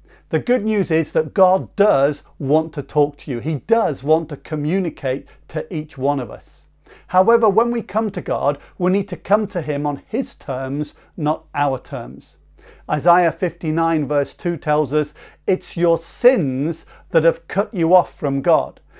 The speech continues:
Because your sins, because of your sins, he has turned away and will not listen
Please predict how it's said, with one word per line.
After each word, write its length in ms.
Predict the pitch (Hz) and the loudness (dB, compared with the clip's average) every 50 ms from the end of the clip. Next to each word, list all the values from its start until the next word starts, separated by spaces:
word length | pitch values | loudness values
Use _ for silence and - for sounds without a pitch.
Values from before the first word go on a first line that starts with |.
| - - - - | -20 -20 -10 -8
Because 380 | - 156 - - 185 170 131 143 | -8 -4 0 0 0 0 0 0
your 200 | 175 175 170 160 | 2 2 2 2
sins, 460 | - - - 233 233 185 165 160 - | 0 2 6 6 6 6 2 -4 -6
because 320 | - - - 196 196 196 | -10 -6 -2 -2 -2 0
of 100 | 220 165 | -2 -2
your 200 | 175 190 180 170 | 0 0 0 0
sins, 540 | 160 - - 151 135 135 143 151 151 143 - - - - - | -2 -2 -2 -2 -2 0 -2 -4 -4 -6 -8 -14 -20 -14 -8
he 160 | - 175 156 | -4 -4 -2
has 260 | 135 156 - - - | -2 -4 -4 -6 -8
turned 380 | - - - 185 202 214 208 190 | -6 0 2 4 4 4 2 -2
away 500 | 170 135 135 131 131 135 139 143 147 147 - - - _ _ _ - | -2 0 0 2 2 2 2 0 -2 -4 -8 -14 -20 _ _ _ -2
and 260 | 151 156 143 135 123 | -2 0 0 0 0
will 260 | 156 175 185 185 180 | 0 0 2 0 0
not 300 | 165 165 165 170 - - | 0 0 -2 -2 -4 -4
listen 580 | 160 151 156 156 - - 139 123 123 127 131 | -2 -2 -2 -2 -4 -8 -6 -6 -6 -8 -8